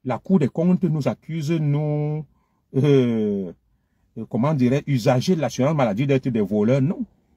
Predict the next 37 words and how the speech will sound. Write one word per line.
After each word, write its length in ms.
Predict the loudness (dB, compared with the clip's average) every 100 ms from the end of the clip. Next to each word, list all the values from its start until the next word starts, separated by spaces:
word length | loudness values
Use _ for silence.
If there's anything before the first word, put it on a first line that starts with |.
| -2
Il 60 |
y 20 | 2
a 60 |
eu 120 | 2
des 140 | 2 2
dérives, 380 | 4 4 2 0
des 200 | 0 0
abus. 340 | 0 0 0 _ _ _ _ _ _ _ _ _ _
Voilà. 260 | -6 -4 -4 _ _
Regardez, 480 | 2 4 4 4 2 _ _ _ _
on 120 | 2
est 80 | 6
même 180 | 6 6
en 100 | 4
droit 140 | 2
de 60 | 0
se 60 | -2
poser 320 | -4 -6 -4
une 80 | -4
question. 400 | -6 -6 -8 -8 _ _ _ _ _ _ _ _ _ _
Tant 200 | 4 6
d'argent 520 | 4 2 -4 -4 -4
qu'on 180 | -2 -2
met 140 | -2 -2
dans 160 | 0
le 100 | 0
football, 520 | -2 -6 -2 -2 -2 -6 _ _ -20 -10
pourquoi 460 | -10 -6 -6 -6 _ _ _ _ -4
ne 100 | -2
pas 160 | 0
mettre 340 | 0 0 -2 -4
cet 260 | -4 -4
argent 340 | -8 -6 -4 -2
dans 220 | -2 -2
un 120 | -2
autre 180 | -2 -4
secteur ? 480 | -10 -12 -10 -10